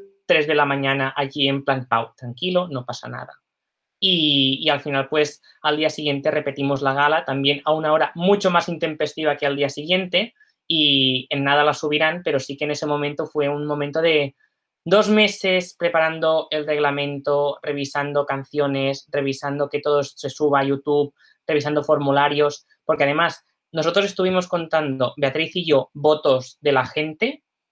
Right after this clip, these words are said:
hasta, hasta el día de antes a las tres de la mañana. En concreto, la última persona en votar, por la cual no podíamos hacer el cómputo, está entre nosotros, acá Sabrin,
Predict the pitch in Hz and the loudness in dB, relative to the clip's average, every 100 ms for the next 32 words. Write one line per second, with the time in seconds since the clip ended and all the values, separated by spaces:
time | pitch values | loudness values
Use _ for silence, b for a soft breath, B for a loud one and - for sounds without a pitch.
0 | _ _ _ _ _ _ - 160 139 - | _ _ _ _ _ _ -4 -2 -2 -2
1 | 147 135 131 131 131 131 - 139 - 139 | 2 4 4 4 2 0 -6 -8 -4 -2
2 | 131 135 151 165 170 175 180 185 262 302 | -2 0 2 2 2 0 -2 -2 -4 -6
3 | - _ _ 156 147 123 - - 147 147 | -14 _ _ -2 -2 -2 -6 -6 -4 0
4 | 175 151 143 165 160 151 151 147 175 254 | 0 0 -2 -2 -4 -2 -2 -2 -2 0
5 | 185 226 233 147 151 208 247 240 226 208 | 4 4 4 2 4 0 2 2 4 2
6 | - 202 185 165 - 185 175 202 - 160 | 4 0 0 0 2 4 2 2 -2 0
7 | 147 160 170 175 180 170 165 156 143 143 | 2 2 2 2 2 0 0 0 -2 -4
8 | 139 135 190 190 180 151 165 190 147 - | -4 -2 -2 -2 -8 -4 -2 -2 -4 -4
9 | 160 175 165 135 - 202 160 180 220 - | -2 0 0 0 -2 -2 0 -2 -4 -12
10 | _ _ _ 156 147 160 170 - - 170 | _ _ _ -6 0 0 0 -4 -2 2
11 | 175 175 170 233 | 2 2 0 -4